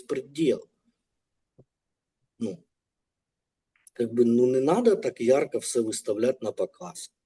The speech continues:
Ну, от я лично цього не понімаю, і за цього мене це все починає тригерити. Я вот уже тут разговаривал, что,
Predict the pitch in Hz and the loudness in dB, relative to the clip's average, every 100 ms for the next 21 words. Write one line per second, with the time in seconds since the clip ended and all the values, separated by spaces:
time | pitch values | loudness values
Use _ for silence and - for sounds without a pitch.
0 | - 98 90 - 110 113 104 104 - 92 | -4 -2 -2 -2 2 4 4 -2 -8 -8
1 | - 98 98 95 98 95 98 113 123 95 | -6 -4 -4 -4 -6 -4 -2 -2 0 0
2 | 95 101 - 117 110 104 104 101 104 - | 0 -2 -2 -2 -4 -8 -10 -6 -4 -2
3 | 101 98 95 95 - 104 101 101 107 107 | 0 0 -2 -6 -4 -6 -4 -4 -2 0
4 | 117 135 - - _ _ _ _ _ - | 0 0 -4 -10 _ _ _ _ _ -4
5 | 110 110 131 151 147 143 131 123 117 113 | 0 4 6 6 2 2 0 0 -2 -2
6 | 113 127 117 117 110 110 120 110 104 - | 4 4 4 -2 -6 -2 0 0 -2 -6
7 | 117 110 104 104 104 120 147 139 107 101 | -6 -4 -4 -2 0 4 6 6 4 0
8 | - - 104 98 | -8 -10 -6 -6